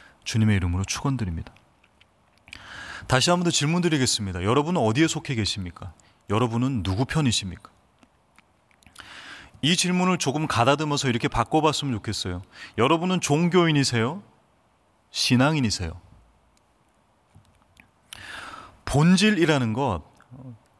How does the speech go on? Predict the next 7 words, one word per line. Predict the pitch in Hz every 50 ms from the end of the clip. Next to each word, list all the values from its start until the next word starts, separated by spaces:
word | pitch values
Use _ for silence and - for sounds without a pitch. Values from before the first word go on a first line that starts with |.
| _ -
정의하기는 | - - 120 117 135 156 180 185 185 170 170 165 156
참 | - - - 190 185
쉽습니다. | 165 - - - - - 185 160 127 98 82 87 85 82 _ _ _ _ _ _ _ _ _ _ _ _ _ _ _ _
하지만 | - 160 151 156 160 151 151 147 143 139 127 - - _ _ _ _
구분하기는 | - - 135 123 127 165 185 185 170 170 160 139 147 139 131
참 | - - 143 123
어렵더라고요. | 92 87 87 87 - - 104 90 87 85 - - -